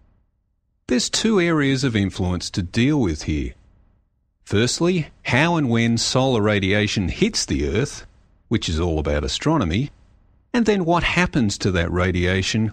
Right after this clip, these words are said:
when it's absorbed by Earth, which is still a bit about astronomy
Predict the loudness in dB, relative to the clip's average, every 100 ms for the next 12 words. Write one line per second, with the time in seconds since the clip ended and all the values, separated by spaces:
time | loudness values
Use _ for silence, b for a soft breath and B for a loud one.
0 | -2 -2 -2 -2 -4 -2 0 0 0 -2
1 | -2 -2 -2 -4 -8 -14 -20 _ _ _
2 | _ -4 -2 0 -2 0 0 0 0 0
3 | 0 -2 -2 -4 -2 0 2 0 -2